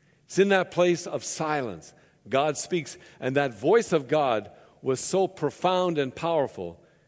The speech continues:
it would begin to change Moses' life for the next forty years.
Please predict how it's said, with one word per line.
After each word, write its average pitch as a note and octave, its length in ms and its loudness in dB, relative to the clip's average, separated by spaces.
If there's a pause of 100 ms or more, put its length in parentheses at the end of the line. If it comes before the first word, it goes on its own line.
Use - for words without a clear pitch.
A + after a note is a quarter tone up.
(480)
it D3 200 0
would C3+ 140 -2
begin C3 320 0
to - 120 -18
change C3+ 560 -6
Moses' A#2+ 520 -4
life A2+ 400 -4 (280)
for A2 80 -14
the A2 120 -6
next A2+ 240 -8
forty G#2 260 -8
years. F#2+ 560 -10